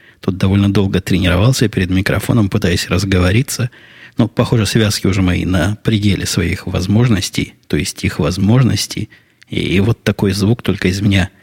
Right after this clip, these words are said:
и может исходить. Так вот, в процессе этого разговора я краем глаза заметил Диму,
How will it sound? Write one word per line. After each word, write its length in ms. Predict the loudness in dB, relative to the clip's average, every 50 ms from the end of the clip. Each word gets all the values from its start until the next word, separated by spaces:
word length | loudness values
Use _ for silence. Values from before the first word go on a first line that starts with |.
| _ -20 _ _ _ _ _
и 120 | 0 2 2
может 420 | 4 4 4 2 0 0 -2 -2
исходить. 460 | -2 -2 -2 -2 -2 0 2 2 0
Так 200 | 0 -2 -2 2
вот, 180 | 0 0 0 -2
в 100 | -10 -6
процессе 400 | -4 -4 -2 0 -2 0 0 0
этого 220 | 0 0 0 0 2
разговора 480 | 0 0 0 0 2 2 4 4 4
я 240 | 4 2 2 0 -2 -4 _ _ _ _ _ -8
краем 340 | -4 -2 0 2 2 2 2
глаза 240 | 4 4 4 4 4
заметил 460 | 2 2 2 2 2 2 2 0 0 0
Диму, 420 | 0 0 0 0 0 -2 -6